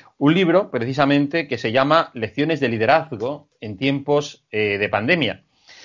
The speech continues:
Bueno, pues por situar un poco a nuestros espectadores, hay que recordar que, eh, solo el, el estado de Nueva York tiene a fecha de hoy más de treinta y tres mil fallecidos. Es un estado que tiene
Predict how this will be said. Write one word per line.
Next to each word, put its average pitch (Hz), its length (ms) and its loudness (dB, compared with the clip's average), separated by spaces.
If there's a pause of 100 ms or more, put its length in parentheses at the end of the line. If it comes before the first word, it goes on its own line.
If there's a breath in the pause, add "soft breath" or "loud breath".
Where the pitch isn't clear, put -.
(220 soft breath)
Bueno, 147 160 2
pues 123 120 -6
por 117 120 -2
situar 131 280 2
un 196 140 -4
poco 180 240 2
a - 20 4
nuestros 113 280 -6
espectadores, 123 760 0
hay 113 140 -8
que 135 80 -8
recordar 131 480 -2
que, 101 560 -4 (240)
eh, 92 720 -12
solo 165 260 0
el, 123 220 -2
el 110 180 -4
estado 147 240 4
de 151 80 4
Nueva 104 160 2
York 123 260 -2 (400 soft breath)
tiene 143 380 0
a - 80 -6
fecha 143 240 0
de 139 140 4
hoy 156 260 0
más 127 220 -2
de 147 80 -4
treinta 113 320 -2
y 98 60 -6
tres 98 240 -6
mil 165 200 0
fallecidos. 104 720 -2 (420 soft breath)
Es - 420 -6
un 117 300 -4
estado 170 560 2
que 104 120 -8
tiene 107 440 -6